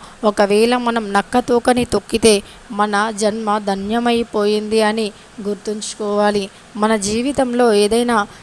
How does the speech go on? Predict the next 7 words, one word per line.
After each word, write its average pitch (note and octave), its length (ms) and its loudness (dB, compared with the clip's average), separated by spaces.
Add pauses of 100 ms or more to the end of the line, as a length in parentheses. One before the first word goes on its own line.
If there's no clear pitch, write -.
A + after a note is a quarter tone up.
(160)
పెద్ద A3 260 0
ఆనందకరమైనటువంటి G#3+ 1500 2 (220)
సంఘటన C4+ 560 2
ఒక, G#3 400 2 (260)
ఒకటి A3 300 0
జరగబోతుంది G#3+ 920 0
అని G#3+ 280 -4